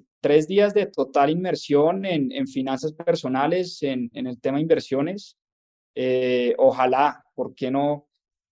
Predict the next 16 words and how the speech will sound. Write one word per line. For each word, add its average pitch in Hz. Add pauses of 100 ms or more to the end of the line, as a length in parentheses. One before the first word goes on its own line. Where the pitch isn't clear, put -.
Eh, 127 (1000)
o 131
cuánto 175
nos 208
hubiera 165
gustado, 160
¿no, 143
Caro? 170
Tener 135
esto 151
a 165
los 147 (280)
dieciocho, 143
veinte, 151
veinticinco 131
años. 139